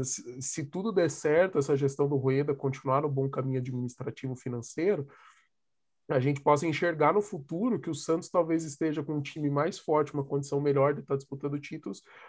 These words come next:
porque tudo começou agora com o Rueda que tá pondo a casa em ordem. Então, é, eu penso que esse tipo de coisa pode acontecer.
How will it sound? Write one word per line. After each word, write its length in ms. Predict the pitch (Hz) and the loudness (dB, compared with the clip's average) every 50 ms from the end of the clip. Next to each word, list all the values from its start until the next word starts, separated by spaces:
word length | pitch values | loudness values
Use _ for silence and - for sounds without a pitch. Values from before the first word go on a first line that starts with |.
| - _ - | -12 _ -6
porque 200 | - - - 185 | -4 -2 -2 -2
tudo 240 | 190 - 185 190 202 | -2 -2 -4 -4 -2
começou 380 | - 208 202 208 208 - 196 | -2 0 -2 -2 0 0 -2
agora 380 | 190 190 180 170 170 170 180 185 | 0 0 2 4 4 4 2 0
com 120 | 185 196 | -2 -2
o 40 | 185 | -2
Rueda 400 | 156 170 175 160 156 160 160 165 | 0 2 2 2 0 0 -2 -4
que 60 | - | -4
tá 100 | - 160 | -6 -6
pondo 220 | 143 - 160 160 160 | -6 -4 -4 -4 -2
a 40 | |
casa 240 | 156 - 165 165 185 | -2 -2 -4 -2 -2
em 80 | 202 214 | -4 -2
ordem. 460 | 180 160 151 143 131 117 110 107 107 | 0 0 2 2 0 0 -2 -6 -10
Então, 560 | 113 117 - 117 117 120 127 131 135 139 143 143 - - - - _ _ _ _ _ _ - | -12 -8 -4 -4 -2 -2 0 0 0 0 -2 -4 -10 -20 -20 -20 _ _ _ _ _ _ -4
é, 720 | - 131 131 131 131 131 135 131 131 131 131 127 127 123 123 - _ _ _ _ - - - - - - _ _ _ _ - | 0 2 4 4 4 6 6 6 6 8 8 6 6 4 2 -2 _ _ _ _ -18 -18 -16 -16 -18 -20 _ _ _ _ 0
eu 120 | - 127 127 | 2 2 2
penso 440 | 127 - 151 143 151 160 156 - - | 2 4 4 4 4 4 0 0 0
que 80 | 165 | 0
esse 140 | 151 143 - | 0 0 0
tipo 240 | - - 143 139 151 | -6 -6 -6 -4 -4
de 100 | 139 147 | -6 -4
coisa 220 | 139 156 147 143 | -2 -2 -2 0
pode 200 | 139 156 151 147 | 2 2 0 2
acontecer. 520 | 139 170 165 165 208 202 - 175 139 - | 0 -2 0 0 0 0 2 2 0 0